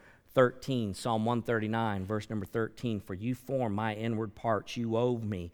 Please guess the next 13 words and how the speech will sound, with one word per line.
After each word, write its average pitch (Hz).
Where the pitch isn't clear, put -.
in 117
my 92
mother's 95
womb." 85
You 110
know 113
what 107
we 98
do 113
if 95
we're 104
not 101
careful 123